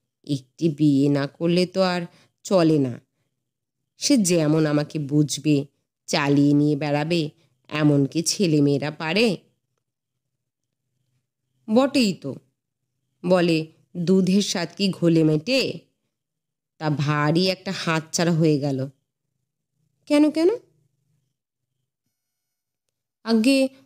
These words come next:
ওই ত্রিলোচন চক্রবর্তীর এক শালী ছিল, চমৎকার মেয়ে, যেন দুর্গ ঠাকুরুনটি, আর বয়স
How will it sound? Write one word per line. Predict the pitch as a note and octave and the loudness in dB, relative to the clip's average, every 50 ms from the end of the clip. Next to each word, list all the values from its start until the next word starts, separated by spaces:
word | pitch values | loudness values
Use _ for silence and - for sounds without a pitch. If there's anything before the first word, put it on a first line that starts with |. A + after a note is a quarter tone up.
| _ _ - | _ _ -2
ওই | - F#3 G3 G#3 F#3+ - | 0 2 2 2 0 -2
ত্রিলোচন | - - G3+ F#3 E3+ F3 E3 D#3+ - F3 F#3 | -2 -2 0 2 2 2 0 0 0 0 0
চক্রবর্তীর | F3+ - F#3+ F#3 F3+ - G#3 G#3 G#3+ A#3 A3+ C#4 D4+ D4+ | 0 0 -2 -4 -2 -2 0 0 0 0 2 2 2 2
এক | A#3+ A#3+ A#3+ - | 0 0 -4 -6
শালী | - - G#3+ E3+ D#3 D#3+ D#3 | -6 -4 -4 0 2 2 2
ছিল, | - - - D3 B2+ C3+ C3 - _ _ _ _ _ _ _ _ _ _ _ _ | 0 -2 -4 -4 -4 -6 -6 -10 _ _ _ _ _ _ _ _ _ _ _ _
চমৎকার | - E3+ C3+ C#3+ C#3 C3 B2+ C3 _ - D3 D#3+ G#3 | -2 0 2 2 2 0 0 -4 _ -8 -4 0 2
মেয়ে, | B3+ A#3+ E3 C#3+ C3 A#2 B2 - _ _ _ _ _ _ _ _ _ - | 2 4 2 2 0 -4 -6 -8 _ _ _ _ _ _ _ _ _ -4
যেন | D3 - D3+ C#3+ C#3+ D3+ | -2 0 2 2 2 2
দুর্গ | D#3+ D3+ C3 D#3+ D#3+ D#3 D3+ C3 C#3+ D3 | 0 0 -2 0 0 0 0 0 -2 -4
ঠাকুরুনটি, | - D3 D#3 D3 C#3 - E3+ E3+ F3 E3+ D3 B2+ C3+ A#2+ - - _ _ _ _ _ _ _ _ _ _ _ _ _ | -4 -4 -6 -6 -6 -4 -2 0 2 2 0 -2 -4 -10 -14 -14 _ _ _ _ _ _ _ _ _ _ _ _ _
আর | - C#3+ D3 C#3 B2+ | -4 -2 -2 0 0
বয়স | D#3 D#3 D3+ D3+ F3 A#3 C#4 C4 F#3+ E3+ - - | 0 2 2 2 2 2 2 0 0 -2 -6 -10